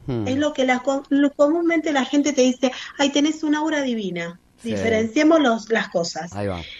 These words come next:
Speaker 2: Es cuerpo, materia, que contiene un espíritu, que es el que me motiva, el que me lleva, el que me,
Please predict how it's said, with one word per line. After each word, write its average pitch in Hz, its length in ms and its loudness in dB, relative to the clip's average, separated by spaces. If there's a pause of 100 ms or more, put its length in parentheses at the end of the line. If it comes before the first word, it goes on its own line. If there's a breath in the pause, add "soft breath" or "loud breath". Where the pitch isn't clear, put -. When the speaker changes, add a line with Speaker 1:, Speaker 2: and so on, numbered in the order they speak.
(260 loud breath)
Speaker 2:
Es 196 160 -4 (140)
cuerpo, 240 560 2
materia, 226 600 -2 (600)
que 214 180 -6
contiene 214 540 0
un 277 100 4
espíritu, 185 640 0
que 220 80 4
es 233 140 2
el 254 140 4
que 226 120 0
me 214 160 -2
motiva, 269 600 2
el 254 100 -2
que 214 120 -8
me 196 180 -6
lleva, 233 720 -2
el 226 120 -4
que 208 140 -4
me, 196 260 -2